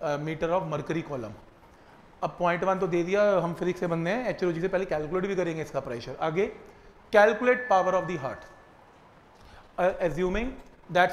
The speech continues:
frequency eighty beats है per minute।" एक minute में सा-, अस्सी बार heart जो है वो beat करता है। एक beat करने पे सेवेंटी फ़ाइव एम एल blood बाहर निकलता है, तो eighty beat करने पे eighty into सेवेंटी फ़ाइव एम एल बाहर निकलेगा।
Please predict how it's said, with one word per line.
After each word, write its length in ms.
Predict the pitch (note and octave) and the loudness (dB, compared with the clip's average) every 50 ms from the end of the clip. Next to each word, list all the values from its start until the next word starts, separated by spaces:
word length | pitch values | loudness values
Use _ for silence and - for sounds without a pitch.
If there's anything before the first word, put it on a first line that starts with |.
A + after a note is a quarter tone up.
| - G3 | 0 -4
frequency 340 | F3+ - F#3+ F#3+ F#3 - | -2 0 -2 -2 -2 -2
eighty 460 | G#3 G#3+ F#3 F3+ F3+ - A3+ A3+ G3+ G3 | -2 -2 -2 -2 -2 -4 -6 -4 -4 -2
beats 240 | F#3+ F3+ - - | -4 -4 -2 0
है 160 | F#3 F#3 F#3 F#3+ | 0 0 0 0
per 120 | F3 E3+ | -2 -2
minute।" 240 | D#3+ D#3+ D3+ D3 D#3 | -2 -4 -6 -2 2
एक 440 | F3 G3 G#3+ G#3 G#3 - - - - | 2 4 4 2 0 -6 -12 -12 -10
minute 280 | F3 D#3+ E3+ F3 F3+ - | -6 -2 -2 -2 -2 -2
में 120 | F3+ G3+ | -4 -8
सा-, 580 | - - - - D#3+ - - - - - - - | -8 -6 -4 -4 -4 -4 -6 -12 -16 -10 -6 -6
अस्सी 320 | G3 - - - A3+ A#3 | -6 -6 -6 -6 -6 -2
बार 540 | A3 F#3+ F#3 F#3 F#3 F#3+ F#3 - - - - - | 2 4 4 4 4 0 -4 -10 -16 -14 -12 -8
heart 240 | D3 C#3+ E3 E3+ D#3+ | -2 0 0 0 0
जो 140 | D3+ F3 E3 | -2 -4 -2
है 80 | D#3 | -2
वो 120 | D3+ F#3+ F3+ | -2 -2 -2
beat 200 | D#3 D#3 C#3+ - | -4 -4 -6 -6
करता 280 | - A#2+ G2+ - - | -10 -12 -12 -14 -18
है। 80 | - - - - - - - - - - - - - - - - | -20 -20 -20 -20 -20 -20 -20 -20 -20 -20 -20 -20 -20 -12 -2 2
एक 360 | G#3 G#3 A3+ B3+ C4 A#3+ G3 | 4 4 4 4 2 0 0
beat 220 | A3+ A#3 A#3+ - | 0 0 -2 0
करने 320 | - - G3+ F#3 F#3+ F#3+ F#3+ | 0 0 0 2 0 -2 0
पे 200 | F#3+ G3+ G#3 G#3 | 2 2 2 2
सेवेंटी 320 | G#3 - F#3 F3+ F#3 F#3+ | 2 -2 -4 -2 -2 -2
फ़ाइव 260 | F#3+ - F3+ G3 G3 | 0 2 2 2 2
एम 200 | - - F3+ F3 | 0 -2 -4 -4
एल 80 | F3+ F3 | -4 -2
blood 220 | D3+ E3+ E3 D#3 | -2 -2 -2 0
बाहर 180 | D#3+ E3 D#3+ E3 | 0 0 0 0
निकलता 320 | E3 E3 E3 E3+ E3+ F3 | -2 -2 -2 -2 -2 -2
है, 60 | F3+ E3+ | -2 -2
तो 80 | E3+ | -2
eighty 360 | D#3+ E3 E3 E3 - A3 A3 | -2 -2 -4 -4 -4 -4 -2
beat 200 | G#3 G#3 G3+ - | -2 -2 -2 -2
करने 280 | - F#3+ E3+ E3+ F3 F3 | -2 -4 -4 -2 -4 -2
पे 140 | F3+ F3+ F3+ | 0 -2 -2
eighty 340 | F3 F3 - G#3 F#3+ F3+ E3 | -2 -4 -6 -6 -4 -4 -4
into 120 | F#3+ F3 | -4 -4
सेवेंटी 260 | - D#3+ D3+ D3+ D#3+ | -4 -6 -6 -4 -4
फ़ाइव 140 | D3+ D#3 D3+ | -4 -4 -4
एम 60 | D3 | -6
एल 80 | C#3+ C#3 | -6 -6
बाहर 180 | C#3 C#3 C#3 | -6 -6 -8
निकलेगा। 400 | C#3 B2 - A#2 A2+ G#2 - - | -8 -12 -14 -14 -16 -16 -16 -18